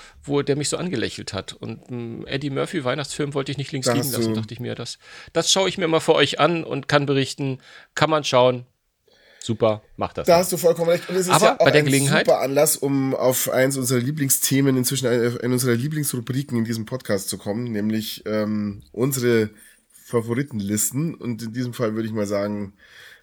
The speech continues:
Speaker 2: was bietet sich kurz vor Weihnachten mehr an, als auf die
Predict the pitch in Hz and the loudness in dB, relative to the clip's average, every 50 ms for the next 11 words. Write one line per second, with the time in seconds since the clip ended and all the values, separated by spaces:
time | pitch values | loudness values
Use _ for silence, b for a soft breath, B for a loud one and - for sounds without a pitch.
0 | B B _ - 110 - - - 113 107 - 113 104 - 113 107 - - - 110 | B B _ -4 -4 -4 -4 -6 -8 -6 -6 -6 -4 -4 -6 -6 -8 -6 -6 -6
1 | - - 110 98 98 98 101 104 107 104 - 107 101 101 104 107 85 73 101 107 | -4 -2 -2 -2 0 0 0 0 -2 -4 -4 -4 -2 0 0 0 0 0 -2 -4
2 | 101 - - 98 104 107 - - - - - - 101 101 - - - 101 98 98 | -4 -6 -6 -6 -6 -4 -4 -6 -6 -6 -6 -8 -6 -6 -8 -8 -10 -8 -8 -6
3 | 98 98 95 | -4 -4 -6